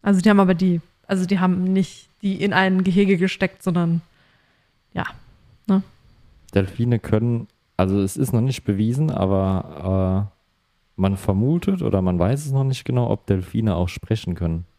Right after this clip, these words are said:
Speaker 2: Also jetzt nicht menschlich sprechen,
Speaker 1: Ja.
Speaker 2: aber die machen ja verschiedene Laute.
Speaker 1: Ja.
Speaker 2: Und da gibt's viele verschiedene Laute und da sind sich Forscher aber noch nicht so ganz einig, ob,
Speaker 1: Ja.
Speaker 2: ob das damit ist, aber,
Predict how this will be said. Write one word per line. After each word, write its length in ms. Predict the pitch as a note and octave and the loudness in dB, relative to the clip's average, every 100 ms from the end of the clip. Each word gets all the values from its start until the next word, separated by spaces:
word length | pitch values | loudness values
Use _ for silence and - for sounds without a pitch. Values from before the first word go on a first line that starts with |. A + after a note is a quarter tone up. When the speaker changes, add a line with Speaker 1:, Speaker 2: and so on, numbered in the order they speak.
| - | -6
Speaker 2:
Also 280 | D#2 D2+ | -4 0
jetzt 220 | D#2 - D#2+ | -2 -2 -4
nicht 360 | D#2 - - _ _ | -4 -6 -18 _ _
menschlich 500 | - E2 E2 - E2+ | -4 -2 -2 -2 -2
sprechen, 480 | - - E2 - E2+ - | -2 -2 -2 0 -4 0
Speaker 1:
Ja. 460 | A3 G#3+ F#3 F3 F3+ - - | 4 6 6 4 0 -4 -2
Speaker 2:
aber 280 | E2 E2 | 0 2
die 80 | E2 | 0
machen 260 | E2+ F2 F2 | 0 0 0
ja 100 | E2+ | 0
verschiedene 500 | - F#2 - A2 G2 | -2 -6 -2 0 0
Laute. 500 | D#2+ D#2 E2 - A#2 - | 2 0 0 -2 -4 0
Speaker 1:
Ja. 240 | A#3 G3 - _ _ _ _ _ _ _ | 2 2 -2 _ _ _ _ _ _ _
Speaker 2:
Und 480 | F2 E2+ E2+ E2+ E2+ | 0 2 0 -2 -2
da 80 | F2 | -4
gibt's 480 | - G2+ - - - - | -2 -4 -4 -18 -20 -20
viele 380 | - - D3 C#3 | -20 -4 -2 -2
verschiedene 600 | - F#2+ - G#2+ A#2+ G#2+ | -2 -4 -2 -2 0 0
Laute 600 | F#2+ F#2 A2 - F#2 G#2+ | 2 0 -2 -2 -2 -2
und 540 | - F#2 F2+ F2+ E2+ - _ _ _ _ _ | -2 -2 0 -2 -4 -10 _ _ _ _ _
da 200 | F2 F2 | 0 0
sind 300 | - G2+ G2 | -2 -2 0
sich 200 | F#2+ - | -2 -2
Forscher 360 | - F#2 - F2 | 0 0 0 0
aber 180 | F2 | 0
noch 140 | E2+ E2 | 0 -2
nicht 160 | E2+ | -4
so 120 | - D#2+ | -6 -4
ganz 240 | D#2 D2+ | -4 -2
einig, 460 | C#2+ D2+ D2+ - - | -2 -2 -4 -10 -14
ob, 140 | - F#2 | -4 2
Speaker 1:
Ja. 380 | A3 G#3 F#3+ F#3+ | 4 4 4 2
Speaker 2:
ob 180 | G3 - | 0 0
das 240 | E2 - | -4 -4
damit 380 | - E2 E2 D#2+ | -2 0 0 -2
ist, 320 | - E3+ - - | -2 -2 -4 -2
aber, 320 | F#2+ F#2 F#2 | 0 0 -2